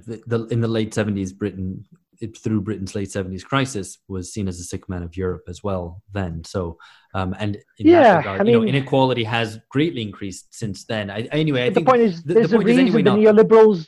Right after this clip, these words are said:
Speaker 2: the, there's a reason the neoliberals won, right? Because, um, the previous kind of, uh, the previous kind of social democratic, um, structure crumbled away because it had lost legitimacy and was unable to resolve its own contradictions.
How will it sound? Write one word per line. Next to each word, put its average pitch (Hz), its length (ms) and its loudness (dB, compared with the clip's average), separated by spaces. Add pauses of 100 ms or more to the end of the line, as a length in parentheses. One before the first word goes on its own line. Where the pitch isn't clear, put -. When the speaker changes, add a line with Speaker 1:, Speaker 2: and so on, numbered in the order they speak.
Speaker 2:
the, 202 120 6
there's 185 220 6
a 196 40 2
reason 220 320 2
the 202 80 4
neoliberals 202 640 6
won, 185 300 2
right? 196 340 0
Because, 185 480 4 (400)
um, 190 220 4
the 190 80 4
previous 202 560 4
kind 196 280 4
of, 175 220 4
uh, 180 160 6
the 170 140 0
previous 196 360 4
kind 175 140 0
of 165 60 -6
social 185 320 4
democratic, 170 640 2 (100)
um, 165 560 -2
structure 190 600 0 (600)
crumbled 196 480 6
away 196 360 6
because 196 320 2
it 202 100 6
had 170 180 2
lost 196 280 2
legitimacy 190 640 4
and 202 100 2
was 190 140 6
unable 190 380 6
to 190 100 0
resolve 190 320 6
its 196 120 2
own 196 140 4
contradictions. 196 800 -2